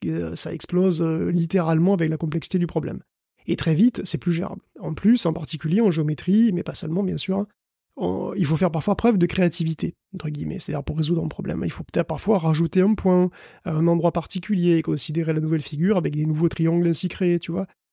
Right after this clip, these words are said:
Ces choses-là, les algos symboliques ne savent pas bien le faire, voire pas le faire du tout.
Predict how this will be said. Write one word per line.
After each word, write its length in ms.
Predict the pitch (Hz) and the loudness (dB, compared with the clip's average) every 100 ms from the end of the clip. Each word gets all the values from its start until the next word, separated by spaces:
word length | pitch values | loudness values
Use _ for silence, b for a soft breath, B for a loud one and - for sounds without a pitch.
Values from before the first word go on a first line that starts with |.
| _ _ 359 381 | _ _ -10 -6
Ces 180 | 202 208 | 0 0
choses-là, 400 | 208 180 196 262 | 2 0 2 2
les 160 | 185 | 2
algos 220 | 175 185 208 | 2 0 0
symboliques 400 | 208 175 185 226 | 0 2 2 2
ne 80 | |
savent 240 | 190 170 - | 0 0 -2
pas 100 | 180 | -6
bien 160 | 147 | -4
le 80 | 151 | -6
faire, 260 | - - 170 | -8 -12 -10
voire 160 | 156 156 | -10 -6
pas 100 | 175 | -4
le 80 | 170 | -4
faire 180 | - | -4
du 140 | 160 165 | -6 -8
tout. 160 | 160 | -10